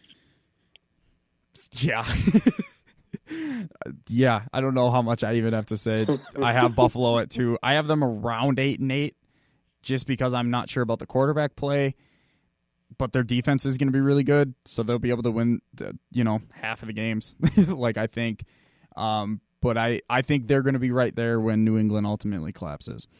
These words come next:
Speaker 1: And I'm not even gonna make you say it, honestly, Connor. We both have New England winning this division.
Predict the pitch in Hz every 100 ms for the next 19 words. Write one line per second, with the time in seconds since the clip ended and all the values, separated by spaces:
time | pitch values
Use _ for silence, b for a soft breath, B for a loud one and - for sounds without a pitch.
0 | b - 135 143 139 147 175 175 156 139
1 | 131 127 135 135 - 123 107 113 113 -
2 | 104 101 104 101 113 117 117 107 107 110
3 | 107 107 104 104 104 104 101 104 117 131
4 | 98